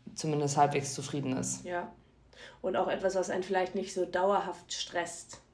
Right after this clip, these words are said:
Speaker 2: Ich glaub, meistens ist
Speaker 1: Ja,
Speaker 2: ja eigentlich
Speaker 1: genau.
Speaker 2: dieses Stressgefühl, glaub ich, das, was einen dann auch irgendwann dahin bringt, dass man vielleicht einen Burnout hat oder es alles zu viel wird.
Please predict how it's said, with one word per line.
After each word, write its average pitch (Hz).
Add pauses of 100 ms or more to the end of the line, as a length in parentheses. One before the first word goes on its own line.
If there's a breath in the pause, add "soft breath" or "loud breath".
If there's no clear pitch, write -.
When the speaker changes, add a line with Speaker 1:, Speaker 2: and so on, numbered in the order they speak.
(320)
Speaker 2:
Ich -
glaub, 170
meistens 185
ist 151
Speaker 1:
Ja, 190
Speaker 2:
ja -
eigentlich 180
Speaker 1:
genau. 143
Speaker 2:
dieses -
Stressgefühl, 180
glaub 165
ich, 165
das, 175
was 170
einen 170
dann 170
auch 170
irgendwann 170
dahin 175
bringt, 170
dass 165
man 170 (520 loud breath)
vielleicht -
einen -
Burnout 175
hat -
oder 165 (220 loud breath)
es -
alles 175
zu 214
viel 220
wird. 165